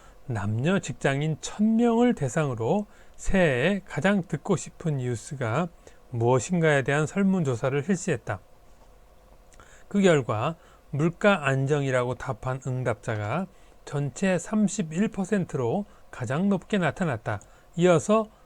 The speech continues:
새해 가장 듣고 싶은 뉴스 이 위는 취업률 증가 또는 일자리 증가인 것으로 나타났다.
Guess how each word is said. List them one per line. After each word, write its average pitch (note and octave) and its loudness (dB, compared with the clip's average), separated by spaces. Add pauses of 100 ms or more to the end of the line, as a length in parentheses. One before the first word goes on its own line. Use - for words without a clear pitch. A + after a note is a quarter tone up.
새해 D#3 0
가장 C#3 -4
듣고 C3 -6
싶은 B2 -8
뉴스 A#2+ -8
이 B2 -4
위는 B2 -4 (420)
취업률 E3+ -2
증가 A#2 -2 (320)
또는 F3 -4 (300)
일자리 D#3+ 0
증가인 C3 -4 (1200)
것으로 B2+ -8
나타났다. E3 -2